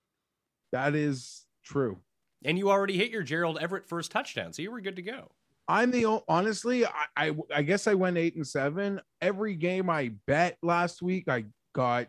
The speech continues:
Speaker 1: pretty much killed in. And the only reason I have a pulse in the accounts is 'cause a lot of tight ends scored primetime first touchdowns in week twelve.
Speaker 2: That they did. Giants at Miami to kick off the Sunday slate.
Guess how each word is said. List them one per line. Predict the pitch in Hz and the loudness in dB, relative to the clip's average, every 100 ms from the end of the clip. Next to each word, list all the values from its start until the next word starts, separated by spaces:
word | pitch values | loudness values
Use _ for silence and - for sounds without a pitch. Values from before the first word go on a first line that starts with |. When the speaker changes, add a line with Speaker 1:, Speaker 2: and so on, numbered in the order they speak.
| _ - | _ -4
Speaker 1:
pretty | 170 185 | -2 0
much | 165 120 - - _ _ - | -2 -4 -6 -16 _ _ -8
killed | - 151 170 180 | 0 2 2 2
in. | 202 214 196 _ _ _ _ _ 151 | 2 0 -4 _ _ _ _ _ 0
And | |
the | 165 | 4
only | 208 214 202 | 4 4 4
reason | 170 180 202 185 | 4 4 4 2
I | 175 | 2
have | 170 143 | 2 0
a | - - | -4 -2
pulse | 147 170 208 202 - - _ _ _ _ _ | 4 6 4 2 -6 -16 _ _ _ _ _
in | 190 | 2
the | 202 | 4
accounts | 202 - 202 208 196 | 4 2 0 0 -2
is | 151 | -4
'cause | 165 147 | 0 2
a | |
lot | 143 156 196 | 4 6 6
of | 196 | 2
tight | - 180 175 170 | 0 2 2 4
ends | 170 151 131 | 2 0 -2
scored | - 156 151 139 | -4 0 0 0
primetime | - 160 160 151 151 135 | -4 -4 -4 -4 -4 -4
first | 151 139 - | -6 -8 -4
touchdowns | 165 - 147 123 113 107 | -4 -4 -8 -8 -8 -8
in | 110 | -10
week | 107 98 _ | -10 -14 _
twelve. | 113 80 69 _ _ _ _ _ _ _ _ _ _ - - | -10 -10 -14 _ _ _ _ _ _ _ _ _ _ -18 -12
Speaker 2:
That | 95 | -10
they | 113 | -10
did. | 87 135 - _ _ _ _ _ | -8 -8 -8 _ _ _ _ _
Giants | 135 165 240 285 - - | 2 6 6 2 0 6
at | 202 202 | 6 8
Miami | 180 190 180 135 127 | 4 6 4 4 -2
to | 143 | -6
kick | 143 151 143 | -4 -4 -2
off | 113 107 170 277 - | 0 0 0 -4 -8
the | 127 131 | -8 -6
Sunday | - 139 139 123 107 | -2 0 0 -2 -2
slate. | 98 - 95 95 196 | -4 -8 -6 -6 -6